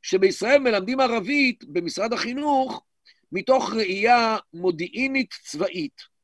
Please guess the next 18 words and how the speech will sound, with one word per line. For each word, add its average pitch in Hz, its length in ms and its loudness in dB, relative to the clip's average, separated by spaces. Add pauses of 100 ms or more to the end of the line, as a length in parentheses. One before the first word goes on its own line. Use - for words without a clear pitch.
(580)
ולא 208 320 2
מתוך 254 380 0
ראייה 208 560 0
של 185 260 -2 (340)
עשיית 160 460 -2
שלום, 233 640 2 (300)
קירוב 190 340 0
לבבות, 208 720 6 (560)
אלא 220 220 4
מתוך 214 400 -2
אוריינטציה 196 840 -2
צבאית. 175 420 0 (340)
הוא 254 160 0
גילה, 254 220 0 (480)
שמע, 277 260 0 (520)
היית 220 320 0
אומר 254 260 2
לי, 262 200 2